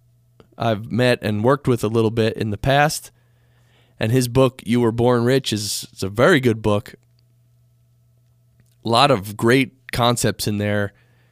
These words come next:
Most of it is about, um, the mind. It's about our thinking. Right? 'Cause the mind is, as we've discussed, is the mind is the, the tool that we can use to move us forward.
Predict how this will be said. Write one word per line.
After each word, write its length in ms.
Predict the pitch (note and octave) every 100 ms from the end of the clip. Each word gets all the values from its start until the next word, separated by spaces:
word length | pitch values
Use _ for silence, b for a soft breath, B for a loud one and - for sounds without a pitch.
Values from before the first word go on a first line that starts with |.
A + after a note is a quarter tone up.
| _ _ _ _ _ _
Most 320 | - D#3 F#3 D#3
of 80 |
it 200 | D3 C#3+
is 180 | - A#2+
about, 480 | A#2 A#2 A2+ A2 G#2+ _ _ -
um, 640 | - G#2+ G2+ G2 F#2 F2+ _ _ - _ -
the 120 | A2+
mind. 520 | G2 A2 A2 F#2 F#2 - _ _ _ _ _
It's 100 | A#2
about 300 | A2+ G#2 _ _ -
our 100 | G2+
thinking. 500 | - A#2+ G#2+ E2+ F2 _ _ _ _ _ _ _ _ _ _ _ _ _ _ _ _ _ _ _ _
Right? 200 | A#2 B2
'Cause 180 | - G#2+
the 60 | A2+
mind 360 | A2+ B2 B2
is, 280 | A2+ G2+ -
as 220 | - G#2+
we've 160 | A2 G#2+
discussed, 480 | G#2 - E3 C3+ -
is 140 | G#2
the 80 | A2
mind 340 | G#2+ A#2 B2+
is 200 | A#2+ A2
the, 420 | A2+ G#2 G2+ G#2 A2+
the 100 | -
tool 540 | G#2+ - E3 F3+ C3+ G#2
that 140 | A2
we 100 | A2
can 180 | - G#2+
use 600 | A#2+ F#3+ C#3 A2+ - - _ _ _ _ _ _ _ _ - -
to 120 | B2
move 200 | A2 A2+
us 160 | A2 -
forward. 460 | D#3 D#3 G#2 F2